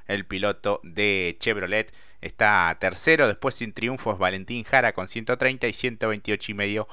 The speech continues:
eh, Tomás Ricciardi con el Ford del Rusmet, eh, ciento veintiocho tiene Nicolás Maestri, quien ha sido también uno de los grandes animadores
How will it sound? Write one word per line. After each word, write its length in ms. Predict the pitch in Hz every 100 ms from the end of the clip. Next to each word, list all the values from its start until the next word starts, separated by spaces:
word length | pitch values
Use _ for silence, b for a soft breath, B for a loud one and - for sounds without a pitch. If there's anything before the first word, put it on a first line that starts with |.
| B B B -
eh, 320 | 95 95 87
Tomás 320 | 98 107 104
Ricciardi 600 | 98 101 - 123 98 104 107
con 460 | - 95 98 92 -
el 420 | 92 92 92 92 b b b 87
Ford 400 | - 120 123 90
del 360 | 92 110 101 101
Rusmet, 480 | 107 104 127 135 - b b -
eh, 240 | 98 92
ciento 320 | - 123 113
veintiocho 480 | 110 104 117 113 113
tiene 360 | - 110 110 -
Nicolás 520 | 98 95 101 101 101 -
Maestri, 540 | 104 110 - - 123 b b -
quien 240 | 113 110
ha 80 | 110
sido 300 | - 117 110
también 280 | 101 101 107
uno 200 | 104 98
de 60 | 90
los 260 | 87 -
grandes 440 | 92 113 127 107 95
animadores 600 | 92 92 101 104 104